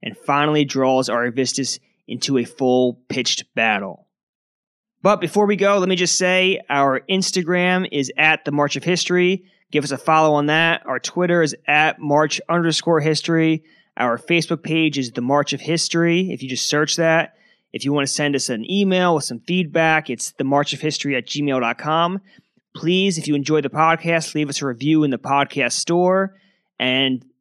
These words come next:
also, don't forget to share the podcast with others who are big fans of history or Roman history or any kind of history, and you think that they would enjoy a podcast like this, or people that are just looking to examine the lives of figures throughout history and, and figure out what made them great and try to emulate it.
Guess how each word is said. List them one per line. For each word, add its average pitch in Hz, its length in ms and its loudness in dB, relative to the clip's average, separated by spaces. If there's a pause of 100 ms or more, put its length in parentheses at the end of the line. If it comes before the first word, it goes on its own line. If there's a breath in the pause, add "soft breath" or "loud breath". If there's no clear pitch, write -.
also, 151 340 0
don't 151 160 0
forget 147 220 -6
to 147 60 -8
share 156 340 0
the 139 80 -6
podcast 147 560 -2
with - 160 -16
others 160 380 0
who 135 180 -4
are 131 80 0
big 123 240 -6
fans 165 380 -2
of 160 80 -6
history 156 560 -2
or 117 320 -6
Roman 160 320 0
history 151 300 -4
or 135 60 0
any 180 140 0
kind 139 180 -6
of 117 60 -8
history, 117 520 -6 (260 soft breath)
and 131 260 -4
you 123 140 -4
think 147 180 -6
that 135 140 -8
they 131 80 -2
would 131 100 -2
enjoy 123 600 0 (240 soft breath)
a - 80 -6
podcast 127 640 -4
like 117 140 -10
this, 127 300 -2 (280 soft breath)
or 214 180 2
people 202 320 -2
that 180 100 2
are 175 40 0
just 160 180 -6
looking 170 260 -4
to 156 600 0 (180)
examine 143 560 -2
the 151 80 0
lives 139 500 0
of 123 200 -4 (480)
figures 147 360 -2
throughout 151 220 -2
history 165 540 -2
and, 117 160 -6
and 107 320 -12
figure 139 260 -2
out 139 160 2
what 131 120 -2
made 135 140 -2
them 131 140 -4
great 120 400 -2
and 131 100 -10
try 120 160 -8
to 117 80 -8
emulate 113 460 -4
it. - 100 -16